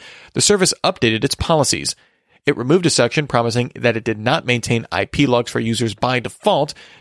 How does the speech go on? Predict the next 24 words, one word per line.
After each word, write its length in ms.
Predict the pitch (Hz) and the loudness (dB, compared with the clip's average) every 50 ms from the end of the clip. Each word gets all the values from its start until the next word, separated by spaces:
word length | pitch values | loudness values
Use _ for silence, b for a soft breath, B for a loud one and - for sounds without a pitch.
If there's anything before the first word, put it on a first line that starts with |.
| B | B
now 160 | 135 147 160 156 | 0 0 2 2
just 220 | 127 143 131 - | 2 0 2 2
saying 280 | - 131 127 123 123 - - _ | 2 2 2 2 0 -4 -10 _
Proton 420 | - 180 196 196 - 175 156 131 | 0 0 0 2 2 0 0 2
Mail 200 | 123 120 127 135 - | 2 2 2 2 0
is 100 | - 107 | -2 -6
an 100 | 110 - - - | -8 -8 -8 -6
email 440 | - 156 160 151 147 147 151 151 156 - 135 | -2 -2 2 4 4 4 4 4 2 -2 -6
that 140 | - - | -8 -6
respects 340 | - - - - 110 110 - | -6 -4 -2 -2 -2 -2 -4
privacy 560 | - - 185 180 185 175 - - 185 180 - _ - | -2 0 0 0 0 0 0 0 0 0 -2 _ -12
and 140 | - 117 - | -14 -6 -4
puts 180 | 120 117 - | -4 -4 -4
people, 520 | - - - 233 226 - 127 127 139 - _ - | -4 0 0 0 2 2 2 0 0 -2 _ -8
not 240 | - - 92 - - - | -8 -6 -6 -8 -6 -4
advertisers, 720 | 156 185 156 131 117 - 113 - - - - 139 - - _ - | -2 -2 -2 -2 -2 0 -2 -2 0 -2 -2 -4 -4 -6 _ -6
first. 460 | - - - 92 - - - - b b b b b b b b b b b b | -2 0 0 0 0 -4 -8 -8 b b b b b b b b b b b b
The 80 | - - | -6 -2
company 340 | - 139 127 127 117 113 - | 0 0 0 0 -2 -2 0
also 280 | - 135 156 - 151 127 | 0 0 0 0 -2 -2
pledged 320 | - 127 123 127 - - | 2 2 2 2 0 -2
to 80 | 117 110 | -4 -4
encourage 320 | 107 - 120 113 107 - - | -2 0 0 0 0 -2 -4
activists 520 | - 147 170 - - 123 117 127 127 - | -4 -4 -2 -2 -2 0 0 0 0 0